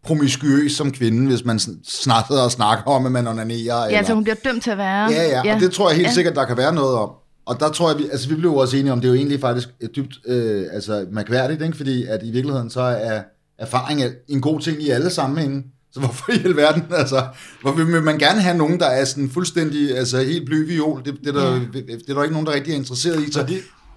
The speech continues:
Speaker 3: jeg
Speaker 1: det
Speaker 3: tror,
Speaker 1: er et
Speaker 3: det
Speaker 1: mærkværdigt ideal, synes jeg.
Speaker 2: Ja.
Speaker 3: Jeg tror, det handler om, at det er, fordi vi måske er sådan et religiøst samfund, så en kvinde skal helst være jomfru. Sådan
Speaker 2: Ja.
Speaker 3: er det sådan lidt
Speaker 1: Ja, det
Speaker 3: i
Speaker 1: ligger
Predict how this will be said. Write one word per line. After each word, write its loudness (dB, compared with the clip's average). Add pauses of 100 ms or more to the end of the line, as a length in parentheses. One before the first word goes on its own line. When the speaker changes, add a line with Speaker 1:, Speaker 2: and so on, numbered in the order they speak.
(360)
Speaker 3:
jeg 0
Speaker 1:
det 0
Speaker 3:
tror, 8
Speaker 1:
er 6
et 4
Speaker 3:
det 2
Speaker 1:
mærkværdigt 0 (120)
ideal, 0
synes -6
jeg. -6 (180)
Speaker 2:
Ja. 2
Speaker 3:
Jeg -2
tror, 0
det 4
handler 2
om, 0
at -2 (180)
det 0
er, -2
fordi -6
vi -6
måske -6
er -2
sådan -8
et -2
religiøst -4
samfund, -4
så -2
en -4 (180)
kvinde 0
skal -6
helst -4
være 0
jomfru. -2 (100)
Sådan -2
Speaker 2:
Ja. 4
Speaker 3:
er 2
det 2
sådan -4
lidt -4
Speaker 1:
Ja, -6
det 2 (140)
Speaker 3:
i 2
Speaker 1:
ligger 2